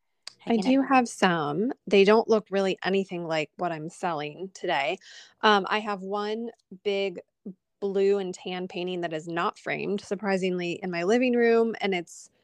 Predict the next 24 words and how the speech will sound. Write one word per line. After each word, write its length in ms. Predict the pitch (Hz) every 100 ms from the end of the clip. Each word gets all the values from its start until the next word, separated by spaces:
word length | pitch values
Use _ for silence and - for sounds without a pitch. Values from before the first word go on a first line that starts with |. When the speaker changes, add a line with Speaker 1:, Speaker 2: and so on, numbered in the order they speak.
| _ _ _ _
Speaker 1:
very 380 | 185 190 196 233
masculine 680 | 180 170 185 - 254 277 285
looking, 480 | 285 320 349 403 403
but 100 | 208
I 120 | 190
did 220 | 180 196
it, 200 | 214 233 - _ -
I 80 | 196
did 180 | 196
it 120 | 208 180
as 160 | 196
a 40 | -
commission 400 | 190 175 226 233
for 120 | 202
myself 560 | 185 - 175 185 202 - _
for 300 | _ 196 180
that 260 | 180 160 -
space. 580 | - 185 185 262 - - -
And 160 | 196
then 100 | 196
I 80 | 190
have 580 | 185 185 185 185 185 185 _ _ _ _ _ _
a 80 | 214
series 640 | 202 - 208 202 208 202